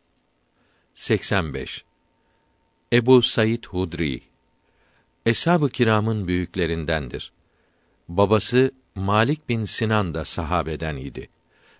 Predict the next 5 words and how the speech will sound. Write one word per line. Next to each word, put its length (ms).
ve 280
Uhud 360
gazasında 720
şehit 460
olmuştur. 600